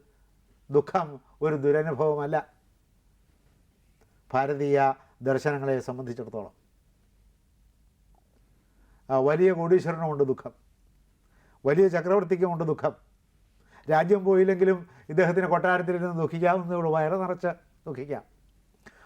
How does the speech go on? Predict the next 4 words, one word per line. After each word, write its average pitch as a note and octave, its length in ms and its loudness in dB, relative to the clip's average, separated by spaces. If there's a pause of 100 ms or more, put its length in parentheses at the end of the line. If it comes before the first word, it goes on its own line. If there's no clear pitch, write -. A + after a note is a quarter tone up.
(100)
മനസ്സ് D#3+ 300 2
നിറച്ച് F3+ 280 2
ദുഃഖിക്കാം. E3+ 460 -2 (1300)
എന്തെല്ലാം F3 340 2